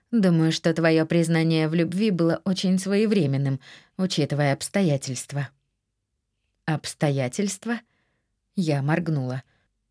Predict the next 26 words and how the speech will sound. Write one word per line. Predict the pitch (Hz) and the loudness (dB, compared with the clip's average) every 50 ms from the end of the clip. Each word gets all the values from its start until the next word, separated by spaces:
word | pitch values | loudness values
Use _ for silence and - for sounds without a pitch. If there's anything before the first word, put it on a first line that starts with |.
| _ _ _ _ _ _ _ _ _ - | _ _ _ _ _ _ _ _ _ -10
«Что | 170 - - - 170 160 | -10 -4 0 0 0 2
ты | 160 170 170 165 | 2 2 2 4
имеешь | 165 165 170 160 156 156 160 160 | 4 4 2 2 2 2 0 0
в | - 170 | 0 0
виду?» | 190 208 180 147 131 123 123 - _ _ _ _ _ _ _ _ _ _ _ _ _ _ _ _ _ _ _ _ | 0 0 0 0 -2 -4 -6 -10 _ _ _ _ _ _ _ _ _ _ _ _ _ _ _ _ _ _ _ _
Дарья | - 190 170 170 165 165 156 160 156 156 151 | -2 2 2 4 4 4 2 2 2 2 2
указала | 151 147 - 165 156 147 156 151 147 147 | 0 0 0 -2 0 2 2 2 2 0
взглядом | 143 143 147 147 160 175 180 175 151 143 143 | -2 -2 -2 0 0 2 0 0 0 0 0
на | 143 147 | -2 -2
стеклянную | - - 151 143 - 156 156 156 151 147 147 143 143 139 | -4 -6 -8 -6 -2 0 0 0 0 0 0 0 0 0
витрину | 147 143 - 151 151 147 143 139 | -2 -2 0 0 0 0 0 0
магазина. | 143 143 143 160 156 151 143 135 131 127 123 131 127 - _ _ _ _ _ _ _ _ _ _ _ _ _ _ _ _ | 0 0 0 0 0 0 -2 -4 -4 -4 -4 -6 -8 -10 _ _ _ _ _ _ _ _ _ _ _ _ _ _ _ _
За | - 180 185 | -4 -2 -2
стеклом | 180 185 - 214 190 - 226 226 226 208 | -2 0 -2 -4 -2 0 0 2 2 4
я | 185 185 180 | 4 4 4
увидела | 185 185 185 196 185 180 180 180 180 | 4 4 4 2 2 2 2 2 4
нечто, | 180 185 202 214 214 - - - 160 160 | 4 4 2 2 0 -4 -6 -4 -4 -4
что | - - - 180 170 | -4 -2 -2 0 0
заставило | 160 170 170 170 - 180 180 170 170 170 165 | 2 0 0 0 0 0 2 2 2 2 2
мое | 170 170 170 170 170 | 2 2 2 2 2
сердце | 170 170 - - 208 196 170 156 - - - 165 | 0 -2 -2 -2 -2 -2 -2 -2 -6 -4 -2 0
расцвести | 165 165 165 - - - 170 165 - - - - 233 220 185 | 0 -2 -2 -4 -4 -4 -4 -4 -4 -8 -6 -2 0 0 0
и | 156 | 0
выпрыгнуть | 156 165 185 196 190 - 175 165 170 175 165 160 - | 0 0 0 -2 0 -2 -2 0 0 0 -2 0 -2
из | 170 160 | -6 -6
груди. | 165 165 175 185 170 156 151 147 139 135 | -2 -2 0 0 0 0 -2 -4 -4 -6